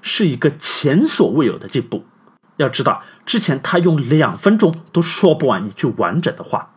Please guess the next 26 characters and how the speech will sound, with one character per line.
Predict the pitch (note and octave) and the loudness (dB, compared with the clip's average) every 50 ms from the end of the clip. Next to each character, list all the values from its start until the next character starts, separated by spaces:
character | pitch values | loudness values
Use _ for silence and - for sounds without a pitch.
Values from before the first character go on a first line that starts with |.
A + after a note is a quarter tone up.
| _ _ _ _ _ _ _ - | _ _ _ _ _ _ _ -8
罗 | - C3 B2 B2+ A#2 - | -4 0 2 2 2 2
格 | - C3 A#2+ | 2 -2 -2
医 | D#3+ C#3+ | -2 -2
生 | B2 C#3 D3+ C3+ - - | -4 -4 -4 -4 -2 -4
用 | D#3 D3+ - | -6 -4 -2
音 | - G3+ G#3+ A#3 | 0 2 2 2
乐 | A3+ G#3 - - - | 2 2 0 -2 -4
创 | - - D3 A#2 | -8 -6 -6 -6
造 | - A#2+ | -4 -6
了 | G2 F2 | -6 -6
一 | E2 | -6
个 | - G#2+ | -8 -8
环 | - - - - - _ | -10 -10 -16 -18 -18 _
境， | - - - - _ _ _ _ _ - | -8 -8 -8 -8 _ _ _ _ _ -6
门 | A2 B2+ G3 | -2 0 0
一 | G#3+ - | 0 0
关， | - E3 E3 E3 - _ _ | 0 -2 -2 -2 -10 _ _
谁 | - - - B2 | -12 -4 0 0
也 | G#3+ G3+ - | 0 0 -2
听 | - - F#2 | -2 -8 -8
不 | - | -8
见。 | - - - _ _ _ _ _ _ _ _ _ | -8 -16 -16 _ _ _ _ _ _ _ _ _
在 | - D3+ | -4 -4
这 | - - F3+ C3 | 0 0 0 0
里 | G#2 F2+ | 0 -2
啊， | - - - - - | -6 -8 -12 -16 -20